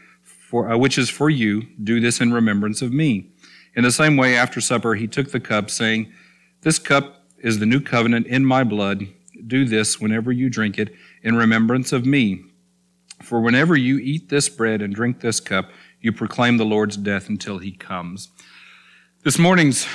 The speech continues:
scripture passage is about being poor in spirit, and there's a, a portion where I'm going to talk about being a beggar.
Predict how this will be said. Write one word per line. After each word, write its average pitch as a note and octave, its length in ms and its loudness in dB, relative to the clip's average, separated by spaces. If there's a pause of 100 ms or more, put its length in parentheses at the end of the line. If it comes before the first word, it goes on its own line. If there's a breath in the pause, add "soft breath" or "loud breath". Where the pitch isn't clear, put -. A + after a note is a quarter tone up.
scripture D#3+ 360 2
passage A#2 460 -2
is A2+ 100 -2
about A#2 280 2
being B2+ 260 2
poor D#3 320 2
in A#2 100 2
spirit, A#2+ 480 2
and G#2 140 -4
there's G#2 200 -2
a, G#2+ 120 -4 (320 loud breath)
a A2 240 2
portion C#3 380 2
where B2 120 4
I'm A#2+ 100 2
going A#2+ 180 2
to A2 80 -2
talk C3 280 0
about A2+ 300 0
being B2 220 2
a G#2 60 -2
beggar. G#2+ 420 0